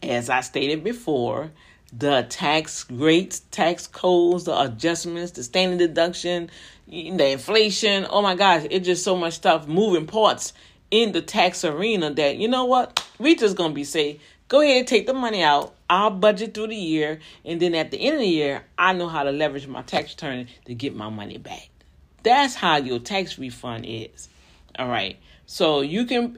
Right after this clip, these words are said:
add whatever numbers there, and down here, you just sign your name and you give it to your employer.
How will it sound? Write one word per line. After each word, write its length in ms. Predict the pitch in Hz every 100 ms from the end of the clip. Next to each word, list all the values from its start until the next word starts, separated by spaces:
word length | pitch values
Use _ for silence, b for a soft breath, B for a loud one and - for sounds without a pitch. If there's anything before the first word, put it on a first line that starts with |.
| -
add 260 | 202 202 196
whatever 340 | 180 185 180
numbers 380 | 180 170 151 143
there, 640 | 220 226 220 208 208 208 b b b _ -
and 720 | 202 226 180 156 165 175 175
down 280 | 170 170 180
here, 360 | 196 202 202 202
you 180 | 185
just 260 | 180 165 -
sign 260 | 185 185 202
your 100 | 196
name 320 | 185 185 -
and 140 | 233
you 60 | 220
give 200 | 220 208
it 60 | 214
to 80 |
your 140 | 220 220
employer. 420 | 208 151 120